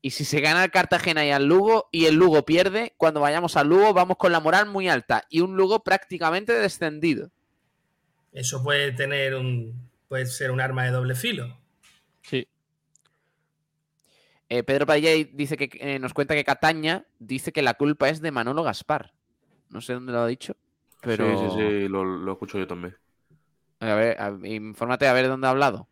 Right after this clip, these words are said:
Speaker 1: y, y lo comentamos.
Speaker 2: Eh, Manolo Gaspar es responsable de lo que Manolo Gaspar ha hecho, pero el responsable de este club, eh, se llama José María Muñoz, porque es el máximo responsable del club.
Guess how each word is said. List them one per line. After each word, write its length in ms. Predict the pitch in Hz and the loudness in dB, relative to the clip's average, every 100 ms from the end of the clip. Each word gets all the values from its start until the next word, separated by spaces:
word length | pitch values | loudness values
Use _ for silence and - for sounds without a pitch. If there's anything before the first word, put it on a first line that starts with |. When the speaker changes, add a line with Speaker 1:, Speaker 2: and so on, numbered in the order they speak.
| - | -14
Speaker 1:
y, 600 | 110 113 110 110 110 - | -10 -8 -8 -8 -10 -12
y 80 | 117 | -10
lo 80 | 107 | -8
comentamos. 420 | 117 113 127 127 | -8 -6 -4 -2
Speaker 2:
Eh, 520 | 127 131 131 131 127 127 | -2 -2 -2 -4 -6 -10
Manolo 400 | 151 151 160 208 | -2 2 4 4
Gaspar 400 | 233 226 220 220 | 4 2 2 4
es 180 | 233 240 | 2 0
responsable 840 | 220 202 - 147 131 180 165 208 | -2 -2 -6 -6 -2 0 0 -2
de 100 | 220 | -2
lo 180 | 170 151 | -2 -4
que 360 | 147 147 151 - | -4 -2 -2 -4
Manolo 400 | 147 139 147 180 | -6 -4 0 0
Gaspar 360 | 180 175 180 180 | 0 -2 0 0
ha 100 | 143 | 0
hecho, 400 | 123 - 131 - _ _ _ _ _ _ | -2 -8 -14 -20 _ _ _ _ _ _
pero 220 | - 147 143 | -6 -2 -2
el 80 | 135 | -2
responsable 640 | 131 127 120 135 127 143 | -6 -6 -8 -4 -4 -2
de 140 | 143 139 | -2 -4
este 300 | 131 135 123 | -6 -10 -8
club, 380 | 131 156 - - | -6 -4 -6 -10
eh, 220 | 139 131 | -14 -10
se 140 | 123 123 | -10 -10
llama 200 | 117 127 | -8 -8
José 220 | 147 143 | -8 -10
María 180 | 117 110 | -10 -10
Muñoz, 260 | 120 208 170 _ _ _ _ _ _ _ _ - | -6 -6 -6 _ _ _ _ _ _ _ _ -12
porque 260 | 127 123 | -10 -6
es 120 | 131 175 | -2 0
el 100 | 151 | 2
máximo 380 | 151 - 139 | 2 0 -4
responsable 580 | 135 127 135 123 135 123 | -4 -4 -4 -4 -4 -2
del 160 | 120 117 | -4 -4
club. 380 | 214 196 123 | -2 -2 -4